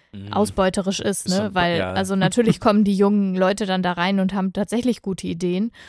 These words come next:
Speaker 2: Und meine Idee war halt, lass die Leute sich bewegen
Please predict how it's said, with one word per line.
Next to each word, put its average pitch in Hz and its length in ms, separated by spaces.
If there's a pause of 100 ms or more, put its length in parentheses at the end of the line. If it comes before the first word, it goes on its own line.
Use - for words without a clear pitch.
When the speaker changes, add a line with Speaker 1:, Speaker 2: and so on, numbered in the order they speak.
(200)
Speaker 2:
Und 190 320
meine 202 300
Idee 202 300
war 190 180
halt, 185 380 (260)
lass 196 240
die 214 140
Leute 190 420
sich 185 180
bewegen 185 540